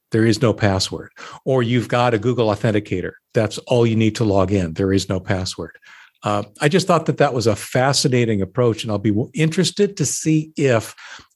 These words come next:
other major vendors take it on as well. I do know that there already are online services that don't store passwords. They just don't use passwords.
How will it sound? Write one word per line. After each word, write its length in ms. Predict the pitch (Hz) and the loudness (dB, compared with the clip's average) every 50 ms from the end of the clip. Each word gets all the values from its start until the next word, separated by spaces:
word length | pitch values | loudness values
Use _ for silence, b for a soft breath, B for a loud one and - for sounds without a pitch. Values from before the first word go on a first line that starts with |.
| _ - | _ -4
other 320 | - 156 165 165 160 160 156 | 0 0 2 2 2 2 2
major 840 | 139 131 127 131 139 147 170 202 202 156 - 143 117 95 87 85 _ _ _ _ _ - | 2 2 2 2 4 4 2 2 0 0 -2 -2 -2 -2 -4 -6 _ _ _ _ _ -6
vendors 760 | 120 98 104 110 104 104 101 95 92 82 85 87 - - - B B B B B B B B B B - | -2 2 4 4 4 4 2 2 -2 -4 -4 -6 -10 -12 -12 B B B B B B B B B B -6
take 380 | - 139 131 127 127 127 - _ _ - | -2 0 0 0 0 -4 -14 _ _ -4
it 240 | - 131 139 - - | -2 -2 -2 -2 -2
on 320 | - 135 123 123 117 113 120 | 0 2 2 4 2 2 0
as 460 | 127 - 113 107 107 104 101 - - | -2 -2 -2 0 0 0 -2 -4 -2
well. 420 | 98 98 98 98 95 - - - _ _ _ B B B B B B | 0 0 0 0 0 -2 -4 -10 _ _ _ B B B B B B
I 100 | - 127 | 0 0
do 320 | 120 101 95 135 143 156 156 | 0 0 0 0 2 2 2
know 180 | 143 139 139 135 | 2 2 2 2
that 160 | 127 139 123 | 2 0 2
there 180 | 143 123 117 117 | 2 2 4 4
already 640 | 110 113 113 110 120 135 165 190 196 202 190 - _ - | 4 4 4 4 2 2 2 2 0 -2 -2 -6 _ -2
are 460 | 147 165 170 147 127 113 104 113 - - | 0 2 2 2 2 0 0 -4 -6 -2
online 720 | 151 135 135 143 151 143 131 127 127 127 135 139 135 139 | 0 2 2 2 2 0 -2 -2 -4 -4 -4 -4 -4 -4
services 920 | 123 - - - - 135 139 135 135 123 - - - 87 - - - - - _ _ - B B B B B B - | -4 -4 -4 -2 0 0 2 2 0 -2 -2 -4 -8 -8 -8 -10 -12 -14 -14 _ _ -20 B B B B B B -4
that 300 | - 117 113 120 - 117 104 | 0 0 0 0 -2 -2 0
don't 240 | 127 113 123 - | 0 0 0 0
store 260 | - - - 123 117 110 | -2 -2 0 0 0 2
passwords. 560 | - 113 104 101 98 - 98 - - - - | 2 0 0 0 -2 -4 -8 -10 -10 -8 -4
They 120 | - 107 | -2 -2
just 240 | 98 113 101 - - | 0 0 -2 -2 0
don't 260 | - 117 110 120 - | 0 2 2 2 2
use 200 | - 107 104 - | 2 2 2 2
passwords. 640 | - - 104 98 98 95 - - 92 - - - - | 0 -2 -2 0 -2 -2 -6 -8 -10 -10 -10 -14 -14